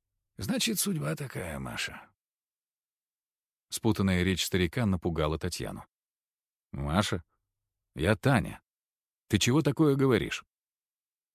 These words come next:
Сергей Аркадьевич откупорил пузырек с красной жидкостью. «Прости меня», прошептал он. Татьяна среагировала молниеносно,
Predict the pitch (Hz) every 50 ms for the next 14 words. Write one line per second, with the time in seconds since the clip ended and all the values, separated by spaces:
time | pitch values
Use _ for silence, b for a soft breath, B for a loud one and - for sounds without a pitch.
0 | _ _ _ _ _ _ _ _ _ - - - 101 101 90 110 139 139 131 120
1 | - - 160 165 131 127 127 127 107 - - - 107 95 - - - 123 98 110
2 | 101 95 92 85 80 101 90 90 95 95 104 107 92 - - - 98 98 95 87
3 | - 98 90 82 73 76 71 - - 58 - - - - - - - _ _ _
4 | _ _ _ _ _ _ _ _ _ _ _ _ _ _ _ _ _ - 175 156
5 | 120 107 - - - 139 101 87 80 65 57 - - - _ _ _ _ _ _
6 | _ _ _ _ _ _ _ - 90 85 - - 85 - - - 76 67 65 -
7 | - - - - - - - _ _ _ _ _ _ _ _ _ _ _ _ _
8 | _ _ _ _ _ _ _ _ - 104 90 - 147 190 180 165 123 - 123 143
9 | 139 131 107 131 185 170 170 151 139 139 135 131 127 127 131 135 135 135 135 135
10 | 135 127 135 170 185 127 - - - 76 60 - -